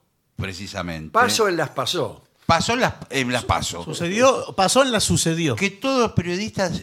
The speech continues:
Speaker 1: se vieron sorprendidos por los resultados.
Speaker 3: Sí, siempre.
Speaker 1: Ahora otra elección y todos los periodistas se ven sorprendidos
Speaker 3: Sí.
Speaker 1: por los resultados.
Speaker 2: Bueno, ese es un peri-, el periodista,
Speaker 1: Y pero
Speaker 2: por definición, es una persona que se sorprende ante los
Speaker 1: Pero
Speaker 2: resultados.
Speaker 1: escúcheme,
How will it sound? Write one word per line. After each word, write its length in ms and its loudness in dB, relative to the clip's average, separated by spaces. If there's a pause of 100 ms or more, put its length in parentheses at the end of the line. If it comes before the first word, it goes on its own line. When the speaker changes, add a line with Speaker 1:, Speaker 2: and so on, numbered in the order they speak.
Speaker 1:
se 320 -10
vieron 340 -8
sorprendidos 840 -2
por 100 -4
los 140 -4
resultados. 840 -14
Speaker 3:
Sí, 320 0
siempre. 180 -8
Speaker 1:
Ahora 520 4
otra 300 0
elección 440 -2
y 120 -10
todos 340 0
los 120 -4
periodistas 460 -6
se 120 -6
ven 120 -6
sorprendidos 540 0
Speaker 3:
Sí. 60 0
Speaker 1:
por 80 4
los 100 4
resultados. 540 0
Speaker 2:
Bueno, 240 4
ese 220 2
es 100 -4
un 160 -4
peri-, 240 -4
el 100 -6
periodista, 880 4
Speaker 1:
Y 80 -6
pero 160 6
Speaker 2:
por 80 4
definición, 580 2
es 100 -4
una 220 2
persona 560 0 (260)
que 80 -6
se 140 -2
sorprende 580 2
ante 220 2
los 160 4
Speaker 1:
Pero 80 2
Speaker 2:
resultados. 540 4
Speaker 1:
escúcheme, 720 0